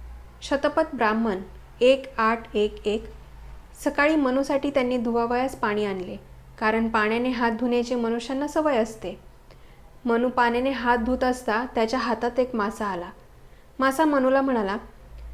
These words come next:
"मला जपून ठेव, मी तुला एखाद्या संकटातून वाचवीन." मनूने त्याला विचारले, "तू मला कसल्या संकटातून वाचवशील?" माशाने उत्तर दिले,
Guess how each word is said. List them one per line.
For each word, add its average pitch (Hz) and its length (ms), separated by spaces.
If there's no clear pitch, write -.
"मला 302 160
जपून 240 440
ठेव, 233 160
मी 247 120
तुला 247 360
एखाद्या 269 300
संकटातून 262 640
वाचवीन." 202 440
मनूने 233 300
त्याला 233 200
विचारले, 233 600
"तू 330 80
मला 330 220
कसल्या 311 300
संकटातून 269 500
वाचवशील?" 233 560
माशाने 233 360
उत्तर 226 340
दिले, 208 260